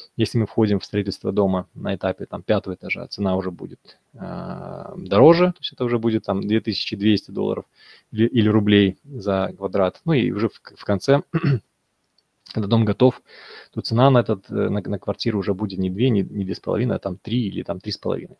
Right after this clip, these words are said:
Вот. Ну, так, точно так же и здесь. То есть чем ближе мы к окончанию проекта, тем <clears throat> стоимость, э, доли, она растет. Вот. Ну и таким образом, а, м, ну, мы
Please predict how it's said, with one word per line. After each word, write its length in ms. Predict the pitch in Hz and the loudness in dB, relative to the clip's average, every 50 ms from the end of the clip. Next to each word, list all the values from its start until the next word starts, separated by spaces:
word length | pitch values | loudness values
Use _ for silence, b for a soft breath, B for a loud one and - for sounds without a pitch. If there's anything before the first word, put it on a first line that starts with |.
| _ | _
Вот. 140 | _ 104 107 | _ -18 -18
Ну, 60 | 113 | -16
так, 200 | - - 160 160 | -4 -2 -2 -2
точно 260 | - - 160 - - 151 | -2 -6 -6 0 2 2
так 100 | 135 117 | 4 4
же 80 | 120 | 2
и 40 | 117 | 2
здесь. 260 | 98 90 95 - - | 2 0 -4 -6 -6
То 80 | - - | -12 -18
есть 100 | - - | -16 -6
чем 280 | - 123 123 117 - _ B B B B B B B B B _ | -4 -2 -2 -2 -4 _ B B B B B B B B B _
ближе 280 | 107 120 127 113 110 | 4 6 6 6 6
мы 120 | 104 101 98 | 4 2 0
к 80 | - | -2
окончанию 500 | - - 107 98 - - 104 95 95 92 | -2 -4 -4 -4 -2 0 0 0 0 -2
проекта, 400 | - - 120 151 185 - _ 151 | -2 -2 0 0 0 -2 _ -8
тем 340 | - - - 123 120 117 - - _ 170 - _ | -8 -2 0 2 2 2 0 -2 _ -10 -4 _
<clears throat> 1400 | 170 175 139 - - _ _ _ _ _ _ _ _ _ _ _ _ _ _ _ _ _ _ _ _ 147 123 113 | 2 2 2 0 -4 _ _ _ _ _ _ _ _ _ _ _ _ _ _ _ _ _ _ _ _ -14 -12 -12
стоимость, 560 | - - 127 123 117 107 98 - - - - | 0 4 4 4 6 4 2 -2 -6 -12 -10
э, 640 | 110 101 98 95 101 101 - 98 98 90 90 - - 98 | -8 -6 -6 -4 -4 -6 -6 -6 -8 -8 -8 -10 -10 -10
доли, 480 | 101 98 113 131 143 135 117 104 101 - | -2 2 4 4 4 4 2 0 -2 -6
она 240 | - 98 104 110 101 | -6 -4 -2 -2 -2
растет. 440 | 101 - - - 98 101 - _ _ _ _ _ | -4 -6 -8 -10 -10 -10 -10 _ _ _ _ _
Вот. 180 | - - - | -18 -8 -4
Ну 60 | 135 | -4
и 40 | 135 | -4
таким 260 | 131 - - - 104 | -4 -6 -8 -6 -4
образом, 340 | 120 120 117 98 104 98 92 B B B B B B B B B B B B B B B B B B B B B B B B B B B B _ _ _ _ _ | -4 -4 -4 -2 -4 -4 -4 B B B B B B B B B B B B B B B B B B B B B B B B B B B B _ _ _ _ _
а, 440 | - 110 117 117 113 113 113 110 107 95 B B B B B B B B B | 2 4 6 6 8 6 6 4 2 0 B B B B B B B B B
м, 600 | 113 110 104 101 95 92 95 95 92 95 92 95 b b b b b b b b b b | -12 -10 -8 -6 -6 -4 -4 -4 -4 -6 -8 -8 b b b b b b b b b b
ну, 200 | - 131 135 127 | -2 0 2 4
мы 300 | 107 117 120 107 101 - | 4 4 4 2 2 -2